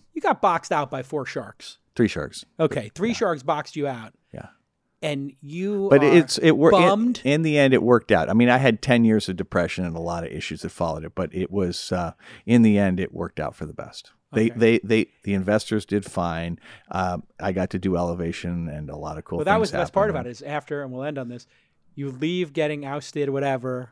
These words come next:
Speaker 1: sharp elbows, these guys stab you in the back, bastards. And, uh, you go over Bono's place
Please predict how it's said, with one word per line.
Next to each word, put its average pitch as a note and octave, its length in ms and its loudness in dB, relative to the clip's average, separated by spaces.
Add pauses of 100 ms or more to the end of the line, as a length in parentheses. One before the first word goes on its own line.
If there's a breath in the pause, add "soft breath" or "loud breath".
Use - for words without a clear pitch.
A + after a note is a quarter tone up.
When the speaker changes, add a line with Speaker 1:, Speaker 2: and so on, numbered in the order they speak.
Speaker 1:
sharp C#3+ 340 -6
elbows, B2+ 560 -8 (120)
these B2+ 100 -20
guys C3+ 240 -14
stab C3 220 -14
you C3 60 -14
in B2+ 40 -12
the B2+ 60 -14
back, A#2+ 440 -18 (320)
bastards. B2 520 -20 (420 soft breath)
And, C#3 300 -6
uh, C3 420 -8
you C#3 140 -8
go D3+ 80 2
over C#3+ 180 -2
Bono's C#3 520 -2
place C#3 520 -8